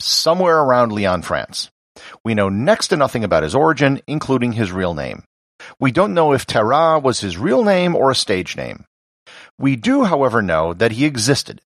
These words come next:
due to the extensive amount written about him during his lifetime. He grew up a pretty normal kid as far as we can tell. However, once he hit puberty, he developed an appetite.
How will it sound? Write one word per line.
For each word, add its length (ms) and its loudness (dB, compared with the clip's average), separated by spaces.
due 160 0
to 100 2
the 140 -6
extensive 540 -2
amount 340 0
written 220 -2
about 260 0
him 260 -4
during 300 -8
his 220 -8
lifetime. 500 -6
He 80 -2
grew 300 -2
up 160 0
a 140 0
pretty 280 -2
normal 320 0
kid 260 -6
as 120 -4
far 180 2
as 140 -8
we 80 -8
can 160 -12
tell. 520 -4
However, 480 0
once 300 -2
he 100 0
hit 140 0
puberty, 640 -2
he 80 -6
developed 500 0
an 120 0
appetite. 540 -6